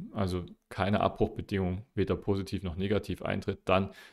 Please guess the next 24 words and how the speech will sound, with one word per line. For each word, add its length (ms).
inkrementieren 760
wir 120
Z, 380
erhöhen 400
den 160
um 140
eins 300
und 160
setzen 360
P 300
auf 340
einen 480
nicht 260
deterministisch 560
ausgewählten 560
Nachfolger 600
des 220
aktuellen 540
Knotens. 580
Also 200
das 200
heißt, 280
wir 100
schauen 480